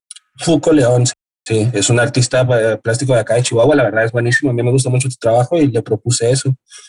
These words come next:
porque antes de estos, estas ilustraciones y este poema, él ya había ilustrado un poema mío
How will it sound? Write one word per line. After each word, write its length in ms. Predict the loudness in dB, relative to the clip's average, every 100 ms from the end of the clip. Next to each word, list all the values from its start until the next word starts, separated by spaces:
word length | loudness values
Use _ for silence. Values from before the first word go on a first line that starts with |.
| _ -2
porque 360 | 0 0 0
antes 300 | 2 2 0
de 140 | 2 0
estos, 420 | 2 0 0 -2
estas 260 | -4 -2 -2
ilustraciones 480 | 0 2 2 2 2
y 40 |
este 140 | -2 -2
poema, 460 | 0 2 2 0
él 200 | 0 2
ya 80 | 2
había 160 | 4 4
ilustrado 440 | 4 2 2 2
un 120 | 2
poema 260 | 2 2 2
mío 480 | 2 2 2 0